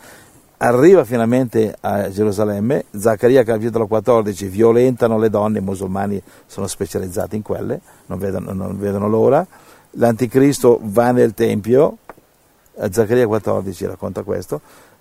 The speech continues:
eh, l'anticristo va nel tempio, seconda Tessalonicesi due,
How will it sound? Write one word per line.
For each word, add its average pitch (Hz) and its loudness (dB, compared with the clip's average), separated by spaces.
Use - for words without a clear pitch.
eh, 110 -2
l'anticristo 120 0
va 113 0
nel 143 2
tempio, 208 2
seconda 110 -2
Tessalonicesi 104 -4
due, 185 2